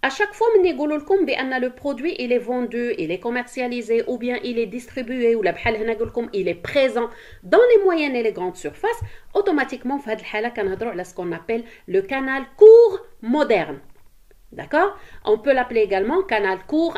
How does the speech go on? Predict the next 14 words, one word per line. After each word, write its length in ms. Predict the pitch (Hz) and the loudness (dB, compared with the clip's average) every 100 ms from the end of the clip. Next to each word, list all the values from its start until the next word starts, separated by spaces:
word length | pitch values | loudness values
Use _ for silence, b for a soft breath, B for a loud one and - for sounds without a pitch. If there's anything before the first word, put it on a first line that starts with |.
| - | -2
intégré. 600 | 233 285 330 269 214 - - | -2 0 -4 -4 -6 -8 -12
D'accord ? 320 | - 170 285 | -8 -2 -2
Mais 160 | 254 196 | 0 -2
غالبًا, 520 | 208 233 220 302 349 | -2 -2 -2 0 0
la 100 | 226 | 0
nomination 420 | 220 233 220 220 | 0 0 -2 -2
اللي 180 | 220 202 | -2 -2
كتستعمل 520 | 202 202 - 180 277 | -4 -8 -8 -6 -4
هي 220 | 262 214 302 | -4 -4 -4
le 80 | |
canal 360 | 233 214 220 208 | -2 -2 -2 -2
moderne 420 | 190 180 247 311 - | -2 -4 -4 -4 -6
ou 80 | 240 | -8
canal 340 | 214 190 175 | -6 -6 -6